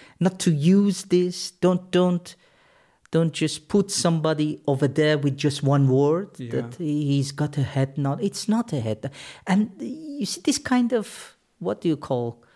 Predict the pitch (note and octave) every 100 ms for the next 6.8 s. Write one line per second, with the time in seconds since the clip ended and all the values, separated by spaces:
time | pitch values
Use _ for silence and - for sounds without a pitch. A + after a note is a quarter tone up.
0 | _ - D#3 C3+ C#3+ A#2 - B2+ A2 B2
1 | A#2 G#2+ A2+ D#3 - - F3+ F3 F3+ D#3+
2 | - E3+ D3+ D3 D3 C#3 C#3 C#3 D3+ C3
3 | B2+ B2+ B2+ - - _ - D3 D3 C3+
4 | C3 - C#3+ C3+ C3 B2+ C#3 C#3+ C3 C#3
5 | C#3 C#3+ C#3 - G3+ - B2+ D3 E3 -
6 | E3+ E3 D#3 - D3 C#3+ D3 C#3